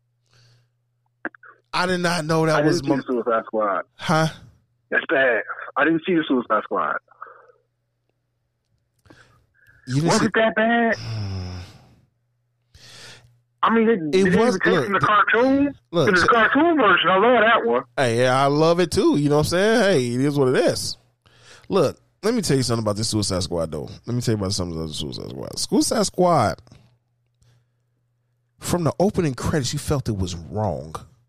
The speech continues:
Speaker 1: It's like, hmm, something don't feel right here.
Speaker 2: That's
Speaker 1: Something
Speaker 2: messed
Speaker 1: don't
Speaker 2: up.
Speaker 1: feel right here.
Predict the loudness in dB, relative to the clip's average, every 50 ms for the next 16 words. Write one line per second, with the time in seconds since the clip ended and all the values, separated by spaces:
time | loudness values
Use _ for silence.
0 | _ _ _ _ _ _ _ _ _ _ _ _ _ _ _ _ _ _ _ _
1 | _ _ _ _ _ _ _ _ _ _ _ _ _ _ _ _ -4 -2 -2 0
2 | -2 -2 -2 -6 -10 _ -18 -14 -12 -12 -10 -10 -10 -8 -8 -10 -10 -12 -14 -16
3 | -20 -20 -20 -20 _ _ _ _ _ _ _ _ _ _ -20 -20 -20 _ _ _
4 | -6 -4 -2 -2 -4 -4 -6 -4 -4 -4 -4 -4 -4 -4 -2 -2 -2 -2 -2 -4
5 | -4 -6 -8 -10 -10 -12 -16 -18 -20 _ _ _ _ _ _ _ _ _ _ -20
6 | _ _ _ _ _ _ -20 _ _ _ _ _ _ _ _ _ _ -6 -4 -2
7 | -2 -2 -2 -4 -4 -4 -4 -2 -2 -4 -4 -4 -4 -4 -4 -4 -4 -6 -8 -10
8 | -12 -12 -14 -16 -18